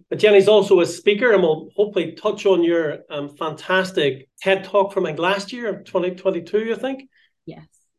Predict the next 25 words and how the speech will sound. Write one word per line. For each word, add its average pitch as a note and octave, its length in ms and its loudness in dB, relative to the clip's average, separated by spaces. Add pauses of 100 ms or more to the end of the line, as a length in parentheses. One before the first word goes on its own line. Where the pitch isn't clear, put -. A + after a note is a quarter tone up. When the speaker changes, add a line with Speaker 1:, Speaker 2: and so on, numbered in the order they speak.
(160)
Speaker 1:
And, F#3+ 400 6 (100)
and F#3+ 200 0
also G3+ 320 6
is F3+ 240 2
founder G3+ 480 6
of - 260 -6
sasa. F3+ 760 -4 (240)
The D#3 100 -8
clarification F3+ 760 0
from D3 140 -6
Jenny F3+ 280 2
means F#3 240 6
it's, C#3 120 -12 (140)
it's C#3 360 -8 (100)
healing D#3+ 680 0 (540)
in, D#3 440 -4
uh, C3+ 300 -4
in C#3 140 -4
Japanese. C3 520 -4
We'll D3 100 -8
be C#3+ 140 -8
hearing E3+ 360 0
a C#3 40 -6
lot C#3+ 220 -2
about C3 240 -4